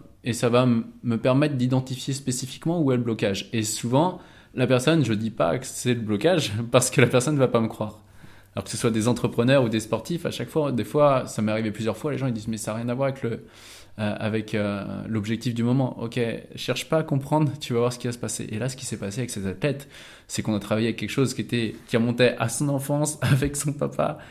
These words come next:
Quand à la fin, il lâche la charge émotionnelle,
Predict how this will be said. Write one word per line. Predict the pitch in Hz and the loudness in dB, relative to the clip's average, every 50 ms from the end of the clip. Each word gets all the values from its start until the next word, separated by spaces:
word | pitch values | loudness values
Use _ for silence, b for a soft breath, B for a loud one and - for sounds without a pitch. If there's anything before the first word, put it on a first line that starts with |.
| B B B B | B B B B
Quand | - - 123 123 127 | -2 0 0 2 2
à | 123 117 | 2 2
la | 117 117 120 | 2 0 -2
fin, | - - 143 139 139 127 | -2 -2 0 0 0 0
il | - 107 110 110 117 | 0 0 0 2 4
lâche | 127 131 135 131 - - - | 4 4 4 2 0 -2 0
la | 123 117 | 0 0
charge | 120 - 123 117 113 120 | 0 0 0 0 0 0
émotionnelle, | 117 120 117 - - 123 123 120 120 113 110 - | -2 -2 -2 -2 -2 0 2 2 2 0 -2 -4